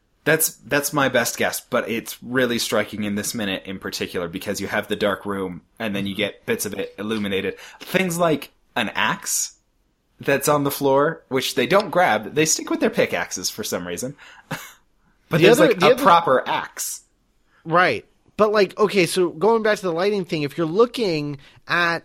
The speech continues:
Speaker 2: uh, there's a point where they, right after, uh, Snow White stretches, and they're like, "It is a monster," because they've never seen sheets before. Um, <laughs> they, you, you cut to, back to them, and if you look at the window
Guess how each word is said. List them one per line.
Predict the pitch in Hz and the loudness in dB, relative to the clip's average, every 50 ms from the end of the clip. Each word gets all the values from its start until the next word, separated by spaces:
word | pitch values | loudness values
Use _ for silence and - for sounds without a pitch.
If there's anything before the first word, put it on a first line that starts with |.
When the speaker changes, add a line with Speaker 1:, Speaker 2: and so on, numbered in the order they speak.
| _ - | _ -6
Speaker 2:
uh, | 143 147 143 | -4 -4 -2
there's | 143 165 160 151 | 0 0 0 0
a | 165 | -2
point | - - - 214 220 208 - | -4 -2 0 0 0 0 0
where | 180 180 | -2 -2
they, | 156 175 170 170 165 165 160 156 156 | 0 2 2 2 2 2 0 0 -2
right | - 147 165 170 190 190 | -2 -2 0 0 2 2
after, | 180 175 175 175 165 - - 170 160 156 151 147 139 135 - - | 2 2 0 0 -2 -4 -4 -4 -2 -2 -2 -2 -4 -4 -8 -6
uh, | - 143 143 139 135 123 | -4 -2 -2 -2 -2 -4
Snow | - - - 156 151 147 | -6 -6 -4 -2 -2 0
White | 139 139 139 139 131 - | 0 0 -2 -2 -4 -6
stretches, | - - - 143 135 143 - - 147 127 117 123 | -6 -4 -4 -4 -4 -4 -4 -2 -2 -2 -2 -4
and | 131 131 | -2 0
they're | 135 135 | 0 2
like, | 135 127 123 127 | 2 0 0 2
"It | 190 214 | 2 4
is | 240 269 294 262 226 | 4 4 2 2 0
a | 220 | 0
monster," | 196 170 156 151 147 - - 131 | 2 2 2 2 0 -2 -4 -4
because | 117 120 127 139 135 | -4 -4 -6 -6 -4
they've | 135 151 139 | -4 -4 -2
never | 135 147 147 131 147 | -2 -2 -2 -2 -2
seen | 139 - - 147 131 | -4 -4 -6 -6 -6
sheets | 117 - - 156 143 - | -6 -6 -6 -6 -8 -8
before. | - - 131 - - 113 104 104 98 107 - _ - - - - _ _ _ _ - | -10 -12 -12 -10 -10 -8 -6 -6 -6 -8 -10 _ -20 -20 -20 -20 _ _ _ _ -4
Um, | 131 143 139 135 131 123 120 - - - _ - - - - _ | 0 4 4 4 4 2 0 -6 -16 -20 _ -16 -16 -16 -16 _
<laughs> | - - - - _ _ _ _ | -20 -20 -20 -20 _ _ _ _
they, | 156 156 185 185 185 185 180 | 2 6 6 8 8 8 8
you, | 180 175 170 170 175 190 190 | 6 4 2 0 -2 -2 -2
you | 180 160 185 185 170 | -4 -4 -4 -4 0
cut | - 233 233 226 - | 2 0 0 2 0
to, | 220 220 202 180 | 0 0 0 0
back | - 151 196 202 220 233 - | -2 0 0 0 0 0 -2
to | - 196 | -6 -6
them, | 175 180 170 165 160 156 - - | -4 -2 -2 -2 -2 -4 -4 -4
and | 175 175 170 165 160 156 - | -2 0 0 0 -2 -2 -4
if | - 175 147 | -6 -6 -4
you | 175 190 | -2 0
look | 185 202 233 - | 0 0 0 -2
at | 220 175 | -2 -2
the | 208 185 | -2 -2
window | 165 147 165 196 226 233 208 175 170 143 123 120 110 104 104 104 | 0 0 0 2 2 2 2 2 4 4 4 2 0 -2 -4 -6